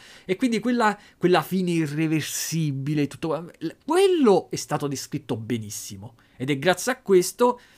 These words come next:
che questo libro comunque viene s-, lo reputo sempre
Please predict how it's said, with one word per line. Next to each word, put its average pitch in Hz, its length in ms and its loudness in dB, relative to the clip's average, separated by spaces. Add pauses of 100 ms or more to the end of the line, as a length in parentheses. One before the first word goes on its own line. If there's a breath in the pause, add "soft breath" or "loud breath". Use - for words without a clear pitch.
(280 loud breath)
che - 260 -6 (180)
questo 165 300 2
libro 147 320 2
comunque 135 340 0
viene 123 200 -4
s-, - 180 -12
lo 143 180 -2
reputo 143 420 -2
sempre 143 680 -4